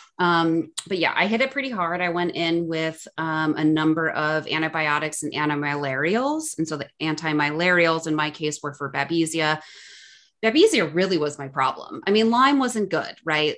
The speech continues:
Um, and the co-infections weren't good. But the thing that was, like, absolutely killing me was Babesia. I mean, I was having night sweats and,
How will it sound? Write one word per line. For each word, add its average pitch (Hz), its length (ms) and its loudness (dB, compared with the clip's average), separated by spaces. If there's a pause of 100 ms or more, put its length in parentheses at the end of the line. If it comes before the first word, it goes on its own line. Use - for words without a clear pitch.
Um, 160 300 4
and 160 120 4
the - 160 -2
co-infections 160 720 -2
weren't 147 220 -4
good. 110 300 -4
But 175 100 -6
the 185 120 -6
thing 208 280 4
that 190 140 2
was, 151 240 -2
like, 143 280 -10
absolutely 151 720 -4
killing 143 460 -6
me 110 140 -6
was 120 280 -6
Babesia. - 800 -6
I 160 100 -2
mean, 156 180 2
I 156 80 0
was 156 140 -4
having 151 420 0
night 190 260 0
sweats 160 600 -2
and, 147 480 0